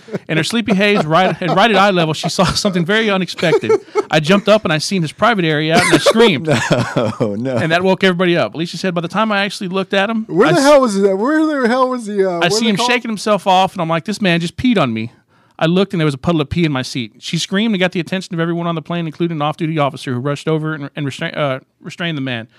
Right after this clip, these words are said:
Speaker 1: a well-known pastor from North Carolina. According to sources, the pastor had apparent reaction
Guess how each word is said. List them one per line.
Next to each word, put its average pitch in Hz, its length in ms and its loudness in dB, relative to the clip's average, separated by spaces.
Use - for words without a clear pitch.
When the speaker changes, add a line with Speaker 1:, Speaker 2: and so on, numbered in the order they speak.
Speaker 1:
a 139 60 -2
well-known 185 280 2
pastor 170 260 0
from 165 80 -12
North 147 180 -6
Carolina. 131 400 -4
According 190 300 -4
to 160 60 -6
sources, 175 340 -6
the 143 60 -10
pastor 165 340 -2
had 147 80 -2
apparent 160 340 -4
reaction 170 540 -4